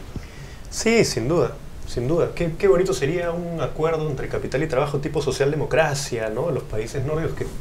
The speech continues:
se sientan y dicen, "Ustedes quieren ganar, nosotros queremos ganar".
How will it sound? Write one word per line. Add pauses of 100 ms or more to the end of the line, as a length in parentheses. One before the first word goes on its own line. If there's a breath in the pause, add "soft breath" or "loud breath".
(280 loud breath)
se
sientan
y
dicen,
"Ustedes
quieren
ganar,
nosotros
queremos
ganar".